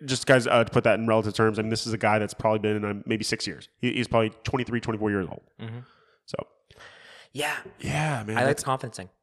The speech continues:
Speaker 1: interesting. The confidence. Very intangible. So this is a hundred percent opinion. I couldn't
Speaker 2: Yeah.
Speaker 1: even fathom how to back this up with a stat.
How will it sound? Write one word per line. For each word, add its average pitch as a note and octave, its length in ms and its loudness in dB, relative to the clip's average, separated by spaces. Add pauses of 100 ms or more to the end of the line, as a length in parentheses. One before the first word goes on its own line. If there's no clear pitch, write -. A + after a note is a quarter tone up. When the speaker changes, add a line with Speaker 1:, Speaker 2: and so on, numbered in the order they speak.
(100)
Speaker 1:
interesting. C#3 600 -6 (100)
The B2+ 120 -4 (160)
confidence. C#3 840 -6 (160)
Very C3 240 2
intangible. B2+ 440 -2
So A#2 80 -6
this A2 100 -8
is F2 100 -12
a D#2+ 60 -12
hundred C3+ 240 -4
percent C3 180 -4
opinion. A#2+ 320 -4
I F#2 120 -8 (160)
couldn't D#3 200 2
Speaker 2:
Yeah. B2+ 60 2
Speaker 1:
even B2 240 0 (120)
fathom A#2 320 4
how A2 100 0
to G#2+ 60 0
back G#2 220 0
this - 140 -6
up - 80 -8
with A2 100 -6
a G#2 40 -8
stat. - 480 -4